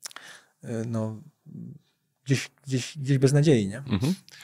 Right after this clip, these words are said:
Speaker 2: A
Speaker 1: Zresztą
Speaker 2: jakie
Speaker 1: Teofil ostatnio, przepraszam, dominikański. Game over, tak? Tytuł Teofila Game over, no to ja myślę, od razu oczywiście kopiłem z zainteresowaniem, żeby to przeczytać,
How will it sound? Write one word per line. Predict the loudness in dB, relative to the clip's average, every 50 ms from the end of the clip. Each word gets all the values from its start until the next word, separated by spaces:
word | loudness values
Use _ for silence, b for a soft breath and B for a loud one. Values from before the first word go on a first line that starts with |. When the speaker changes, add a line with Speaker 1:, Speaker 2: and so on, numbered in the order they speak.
| B B B
Speaker 2:
A | 2 2
Speaker 1:
Zresztą | 4 4 8 8
Speaker 2:
jakie | 8 10 10
Speaker 1:
Teofil | 8 8 8 8 10 10 10
ostatnio, | 10 8 6 2 0 0 -2 -4
przepraszam, | -4 -2 0 0 0 0 2 2
dominikański. | 2 4 4 2 2 2 2 0 0 -2 -6 _ _ _ b b b b b b b b b b -12 -10 -4 4
Game | 8 10 10 12 12
over, | 10 10 10 8 6 4 2
tak? | 2 2 2 0 0
Tytuł | 2 4 6 8 8 8 8 8 4 2
Teofila | 6 8 8 8 8 6 6 6 6 8
Game | 8 8 8 8 8
over, | 6 6 8 6 6 6
no | 6
to | 6 6
ja | 6 6
myślę, | 6 4 4 4 6 6 8 8 8 6 4 6
od | 8 10 10
razu | 12 12 10
oczywiście | 8 8 6 4 4 4
kopiłem | 6 6 6 10 10 10 10 10 6 2 0
z |
zainteresowaniem, | 2 6 6 6 6 6 6 6 6 6 6 6 6 6
żeby | 4 2 0
to | -4
przeczytać, | -12 -4 0 2 4 4 4 2 2